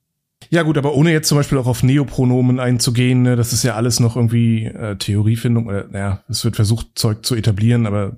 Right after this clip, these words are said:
nichts davon setzt sich durch. Ähm, deswegen lohnt sich vielleicht nicht, da so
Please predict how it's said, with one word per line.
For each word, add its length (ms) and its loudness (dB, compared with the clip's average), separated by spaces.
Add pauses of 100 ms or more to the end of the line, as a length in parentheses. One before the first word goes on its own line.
(100)
nichts 280 -2
davon 260 0
setzt 240 -6
sich 140 -6
durch. 260 -2 (580)
Ähm, 280 2
deswegen 240 2
lohnt 140 2
sich 100 -2
vielleicht 240 -2
nicht, 160 -2
da 180 0
so 400 -2